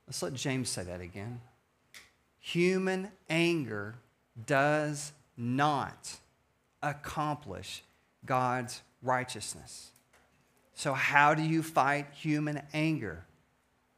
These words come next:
Be quick to listen.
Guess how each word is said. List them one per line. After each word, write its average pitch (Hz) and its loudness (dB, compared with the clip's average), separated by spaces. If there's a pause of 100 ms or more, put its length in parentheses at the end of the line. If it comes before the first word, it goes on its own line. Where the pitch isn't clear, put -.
(180)
Be 120 -2
quick 151 0 (240)
to - -6
listen. 127 -4